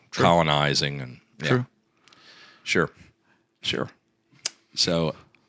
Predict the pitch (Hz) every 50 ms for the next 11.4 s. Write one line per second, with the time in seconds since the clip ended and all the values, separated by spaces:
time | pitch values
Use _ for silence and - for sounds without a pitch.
0 | _ _ _ 110 113 110 - - - _ _ _ _ _ _ _ _ _ _ _
1 | _ _ _ _ _ _ _ - 101 110 131 156 175 170 156 - - - 104 104
2 | - - 87 95 101 98 98 92 - - _ - 90 87 85 85 87 110 139 -
3 | - _ _ _ - 95 78 76 73 - 76 71 71 67 - 78 76 78 76 73
4 | - - - 87 85 82 82 80 80 82 101 98 - - - 69 69 69 65 65
5 | - - - 67 - - - - 65 - - _ _ _ _ _ _ _ _ -
6 | - _ _ - - 196 - 127 - - _ _ _ - 76 76 82 - _ _
7 | _ _ - - - - - - - - - - - - - - _ _ _ _
8 | - _ - 117 113 110 110 107 104 104 98 95 - - 113 165 156 95 - -
9 | - - - - 143 139 135 123 117 113 107 - _ _ _ _ _ _ 107 110
10 | 107 - 170 185 165 127 117 - - - _ _ 101 104 101 101 101 117 123 131
11 | 110 95 90 87 98 - -